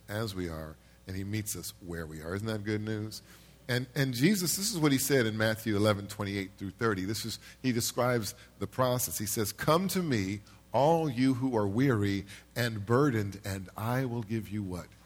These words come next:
Rest. And he says, "Take my yoke upon you and learn from me, for I am gentle and humble in heart, and you will find rest for your souls,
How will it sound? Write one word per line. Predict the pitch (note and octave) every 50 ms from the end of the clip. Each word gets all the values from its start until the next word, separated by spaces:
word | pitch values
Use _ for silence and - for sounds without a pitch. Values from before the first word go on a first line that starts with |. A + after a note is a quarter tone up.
| - - - - - - - F2+
Rest. | F#2+ G2+ F#2 D#2+ C#2+ - - - - - - - - - - - -
And | G#2+ A2+
he | A#2
says, | A2 - D3 C3+ B2 A#2+ A2 -
"Take | - - - F3+ F#3+ F#3 F3+
my | E3+ D3 C#3+ D3+ D#3+ F#3 G#3
yoke | G#3+ G3 D3+ C3 A2+ G#2+ - -
upon | G2 - - G#2+ G2+ F#2 F#2 F2+
you | F2+ E2+ E2 F2 E2+ - - - - - -
and | G#2 G#2
learn | G#2+ A2 A#2 B2 C#3 D3+ D#3+ E3 D#3
from | - - D3+ D3+ C3+
me, | G#2+ F#2+ E2+ E2 E2+ E2 - - - - -
for | - A2
I | A2+ B2 C3+
am | C#3 C3 A#2+ A2
gentle | G2 F#2+ A#2 C#3 D3 C#3+ - D3 C#3+ D3 - - - - - -
and | F2 F2+ F2+
humble | E2 A2+ A#2+ C3 C3 B2+ B2+
in | C3
heart, | B2 - G2 E2+ D#2+ E2+ - - - - - -
and | - F2+ F2+
you | G#2+ B2
will | B2 A#2
find | - - A2 G#2 G2 F#2 F#2 F2+ F#2+
rest | A2+ B2 C3+ C#3+ - -
for | - - A#2+
your | A2+ A#2 A#2
souls, | - - - B2+ - F#2+ F#2 F2 -